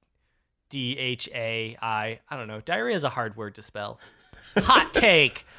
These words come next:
Speaker 1: Hot take.
Speaker 2: Uh, I, I,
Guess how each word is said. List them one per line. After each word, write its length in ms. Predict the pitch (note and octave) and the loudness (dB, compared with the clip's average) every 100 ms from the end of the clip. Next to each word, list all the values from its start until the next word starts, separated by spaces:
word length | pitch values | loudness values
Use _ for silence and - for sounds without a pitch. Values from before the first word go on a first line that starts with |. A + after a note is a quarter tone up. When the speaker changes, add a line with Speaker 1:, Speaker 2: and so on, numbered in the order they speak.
| - | -10
Speaker 1:
Hot 360 | - C#4 F#3 - | 2 6 6 4
take. 640 | D4+ G3+ C#3+ B2+ - - - - - - - - - - - _ - | 4 6 6 2 -4 -20 -20 -20 -20 -20 -18 -12 -12 -12 -20 _ -10
Speaker 2:
Uh, 80 | - - | -6 2
I, 440 | A2+ A#2 B2 C3 G#2+ | 4 6 4 4 4
I, 260 | A#2+ A#2 | 2 2